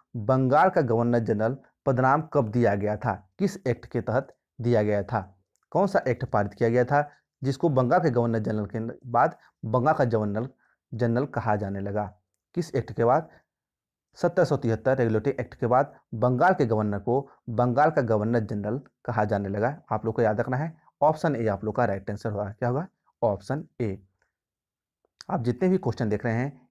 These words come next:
एग्जाम के पॉइंट ऑफ व्यू से बहुत ही महत्वपूर्ण है। तो आप लोग वीडियो बिना स्किप किए देखिए, तभी आप लोगों से एग्जाम में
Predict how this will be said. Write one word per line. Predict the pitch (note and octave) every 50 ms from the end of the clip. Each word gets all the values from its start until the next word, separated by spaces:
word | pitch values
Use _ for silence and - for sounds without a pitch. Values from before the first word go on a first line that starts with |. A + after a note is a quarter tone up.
| _
एग्जाम | B2+ A2+ G#2+ F3 F3+ F#3
के | - B2
पॉइंट | - - A2 G#2+ G2+
ऑफ | G#2+ -
व्यू | D3+ B2
से | G2+ - C#3 B2+
बहुत | G2+ G2 G#2 G#2+ G#2+ -
ही | D3 E3+ E3 _ _ _ _ -
महत्वपूर्ण | A2+ - - _ _ - A2 G#2 G2
है। | G#2 F#2+
तो | F#2+ - _ _ _ _ _ _ - -
आप | B2 A2+ -
लोग | A#2+ G#2+ G2+
वीडियो | A2+ A2 C3 A#2+
बिना | G#2 A2+ A#2+ B2+ - A#2
स्किप | - - - E3 D#3+ D#3+
किए | - B2
देखिए, | G2+ - F#3 - B2 A2+ B2 - _ _ _ _ -
तभी | D3 C#3+ C#3+ -
आप | - B2 A2+ -
लोगों | A#2 G#2+
से | - -
एग्जाम | G#2+ G2+ - G#2+ G2+ G2+
में | G2+ G#2 A2+